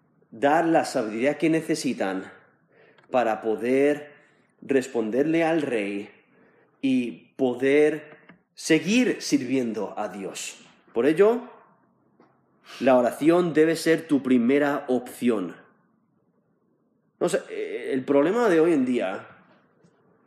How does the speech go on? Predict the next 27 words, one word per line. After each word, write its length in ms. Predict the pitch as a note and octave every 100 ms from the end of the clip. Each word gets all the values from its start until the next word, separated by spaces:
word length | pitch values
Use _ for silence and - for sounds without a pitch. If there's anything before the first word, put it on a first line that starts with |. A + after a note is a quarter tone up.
| _ _ _ -
es 120 | C3+
que 80 | D#3
muchas 320 | D3+ D3+ D3
veces 680 | D3 D3+ C3 C3 - - - -
el 140 | A#2+
creyente 400 | A#2+ A#2 C3 C3
ve 100 | B2
la 100 | A#2
oración 420 | B2 B2+ A#2 G2+
como 420 | G2+ G2+ G2+ F#2+ -
la 160 | G#2
última 440 | A#2 D#3 A2+ F2+ D2+
opción. 440 | C#2+ - C2 - - _ _ _ _ _ - - _ _ _ _ _ _ _ _ _ -
Hago 480 | A2+ C#3+ F#3 A3+ A3
todo 240 | A3 A#3+
lo 120 | B3+
que 100 | C#4
pueda, 920 | B3 B3 A#3 A3+ A3 A#3 A3+ - - - _ _ _ _ _ _ _ _ _ _ _ _ _
meto 480 | B2+ E3+ G3+ A#3 A#3
todos 320 | A#3 B3 B3
mis 160 | B3+ C4
recursos, 760 | C4 A#3 A3 - A3 G#3+ G#3
todas 280 | F#3+ G3 B3+
mis 180 | C4+ C#4
fuerzas 640 | A3 G#3+ G#3+ G#3+ G#3 G#3
para 240 | G3+ F3+ E3+
conseguir, 840 | F3 E3 - D#3 G3+ A3+ A#3 C4